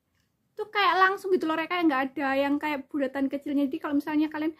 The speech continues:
tuangin gitu ya, langsung sok gitu. Apa yang sok itu ya, kayak langsung keluar semua gitu, kayak nggak ada double penutup gitu, kayak nggak double, kayak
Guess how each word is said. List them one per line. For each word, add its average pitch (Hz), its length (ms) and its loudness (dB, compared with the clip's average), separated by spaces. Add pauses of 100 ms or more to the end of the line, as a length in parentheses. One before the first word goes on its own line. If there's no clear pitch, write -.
(380)
tuangin 339 340 2
gitu 320 220 0
ya, 269 160 2
langsung 311 480 2
sok - 320 -6
gitu. 262 160 -8
Apa 330 160 -4
yang 277 160 0
sok 254 160 -8
itu 254 160 -4
ya, - 20 -14
kayak 254 160 -8
langsung 294 400 -4 (380)
keluar 285 320 -2
semua 285 320 -2
gitu, 262 400 -4
kayak 269 180 -8
nggak 269 220 -2
ada 262 140 -8 (1500)
double 285 720 0 (400)
penutup 311 400 0 (100)
gitu, 247 220 -6
kayak 269 180 -4
nggak 262 160 -2
double, 254 440 0 (320)
kayak 320 160 -2